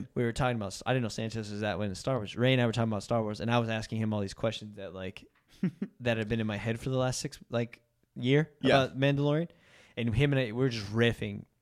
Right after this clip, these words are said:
Speaker 1: And then people were just talking shit to us, like Jared Stevens calling us fucking nerds. And I was like, "It's a very convenient joke."
Speaker 2: They're very nerdish, though,
Speaker 1: It's a very
Speaker 2: in their
Speaker 1: convenient
Speaker 2: own
Speaker 1: joke.
Speaker 2: way. Yeah.
Speaker 1: Everybody is. But, uh, they're just being silly. They're being
Speaker 2: No,
Speaker 1: funny.
Speaker 2: dude, that pisses me off.
Speaker 1: Yeah, fuck them,
Speaker 2: They're
Speaker 1: dude.
Speaker 2: being fucking bullies to my friends.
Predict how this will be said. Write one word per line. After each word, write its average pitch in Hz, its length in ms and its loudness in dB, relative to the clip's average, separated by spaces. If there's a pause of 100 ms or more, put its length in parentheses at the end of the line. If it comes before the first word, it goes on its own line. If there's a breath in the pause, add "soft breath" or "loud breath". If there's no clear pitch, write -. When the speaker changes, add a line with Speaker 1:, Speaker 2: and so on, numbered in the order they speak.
(120)
Speaker 1:
And 120 40 -2
then 117 80 0
people 135 140 4
were 123 80 2
just 110 160 -6
talking 113 220 -2
shit 117 240 -2
to 113 140 -6
us, 104 120 -8
like 104 160 -8
Jared 101 420 -4
Stevens 101 500 -8
calling 95 260 -8
us 90 120 -10
fucking 98 320 -6
nerds. 98 320 -8 (580 loud breath)
And 127 140 6
I 135 180 6
was 127 100 4
like, 117 240 0 (280 soft breath)
"It's - 100 -8
a 220 40 -2
very 247 200 6
convenient 135 540 2
joke." 113 260 -4
Speaker 2:
They're 277 240 4
very 131 420 4
nerdish, 95 500 -2
though, - 100 -4
Speaker 1:
It's 143 160 4
a - 20 4
very 143 300 6
Speaker 2:
in 127 140 6
their 123 140 6
Speaker 1:
convenient 110 220 2
Speaker 2:
own 107 60 2
Speaker 1:
joke. 101 120 0
Speaker 2:
way. 92 360 0
Yeah. 95 360 -2
Speaker 1:
Everybody 254 420 6
is. 110 200 -2 (300 soft breath)
But, 165 120 6
uh, 151 240 6
they're 156 240 2
just 123 140 -4
being 113 200 0
silly. 92 380 -10 (120)
They're 131 100 2
being 123 180 2
Speaker 2:
No, 143 120 0
Speaker 1:
funny. 107 220 0
Speaker 2:
dude, 120 180 -4
that 139 160 -4
pisses 113 280 -4
me 107 180 -2
off. 98 100 -2
Speaker 1:
Yeah, 139 120 6
fuck - 480 2
them, 131 240 -6
Speaker 2:
They're 151 100 -4
Speaker 1:
dude. - 20 2
Speaker 2:
being 170 160 6
fucking 160 340 0
bullies 123 340 4
to - 80 -4
my 113 140 0
friends. 160 520 -2